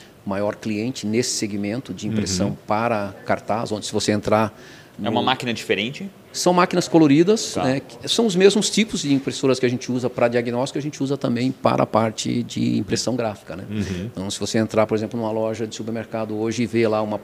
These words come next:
Speaker 1: uma oferta de um vinho com uma foto da garrafa, é, uma comunicação muito mais,
Speaker 2: Sim.
Speaker 1: mais clara, mais moderna, né?
Speaker 2: Uhum.
Speaker 1: É, lá tem um dedo da Helioprint atuando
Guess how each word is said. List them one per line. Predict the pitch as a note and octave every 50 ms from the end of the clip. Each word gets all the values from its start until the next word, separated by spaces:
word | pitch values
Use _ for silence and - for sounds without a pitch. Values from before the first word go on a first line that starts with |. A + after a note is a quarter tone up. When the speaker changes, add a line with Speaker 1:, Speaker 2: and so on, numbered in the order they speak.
| - -
Speaker 1:
uma | G2+ G#2 G2 G2 G2 F#2 F2+
oferta | A2 A2 - - A#2 A2+ G#2 - A2+
de | G2 F#2 A2
um | A2
vinho | G2 G#2 A2 B2+ C3 A#2+ G#2+ G2
com | - A2+
uma | A#2 A#2 G#2+
foto | - - G#2+ A#2+ B2+ B2+ -
da | - G#2
garrafa, | G#2+ G#2+ F#2+ F2+ F#2 A2 B2 A#2+ - - A2 G2+ - - - - - - - -
é, | F#2 G#2 G#2+ G#2 G#2+ G#2+ F2+
uma | A2 A2+ A#2 A2+ A2
comunicação | - - A2+ B2 B2 - - A2+ - - B2
muito | A#2+ A2+ A#2+ - A#2
mais, | A2+ A2 A2 - - - - - - - -
Speaker 2:
Sim. | - - - A2
Speaker 1:
mais | G2+ F#2+ F#2 F2 E2+
clara, | - - - A2 A2 B2 B2+ A2+ G#2+
mais | G2+ G2+ G2 G2+ G#2+ A2 A2+ G#2+ F#2+
moderna, | A#2+ G#2+ G#2 G2 G2 A2 A#2+ C#3+ C#3+ A2 G2+ F#2+ F2+ - A#2
né? | G#2+ G#2 A2 C#3
Speaker 2:
Uhum. | F#2+ F#2+ A#2 A#2+ - - - -
Speaker 1:
É, | F#2 G#2 G#2+ G#2+ G#2 G#2
lá | G#2 G#2 G2+ G#2
tem | G2+ - A#2+
um | A#2+
dedo | A#2 A2 G#2+ G#2 G#2+
da | G2+ G#2+ G#2+
Helioprint | A2 A2+ A2 - G2 G2+ G#2 G2 - A2 A2 A#2
atuando | A2+ A2 - C3 A#2 G#2 G2+ G#2+ A2 G#2+ A#2 -